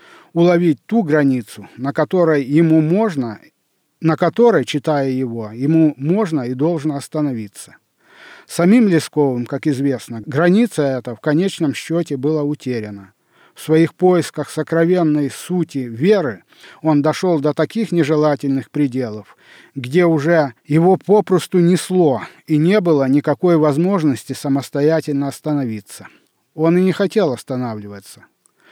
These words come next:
В тысяча восемьсот восемьдесят третьем году, вспоминая о соборянах, он писал:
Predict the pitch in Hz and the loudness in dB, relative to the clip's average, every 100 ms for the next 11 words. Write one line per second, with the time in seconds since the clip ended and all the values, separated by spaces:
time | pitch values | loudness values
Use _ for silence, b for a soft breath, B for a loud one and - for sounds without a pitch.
0 | B B _ - 185 - 170 165 - 170 | B B _ 0 0 2 0 0 0 -2
1 | - 180 147 165 - 160 151 - 156 165 | 0 -2 0 -2 0 -2 -2 -6 -6 -2
2 | 160 147 151 147 151 165 202 - - 143 | -2 0 0 0 0 0 -4 -6 -4 0
3 | 147 160 156 143 - 151 - 139 151 170 | 2 2 0 -2 -6 -8 -6 -2 0 0
4 | 190 135 - 139 131 151 - 120 101 | -2 -4 -8 -10 -8 -8 -10 -12 -16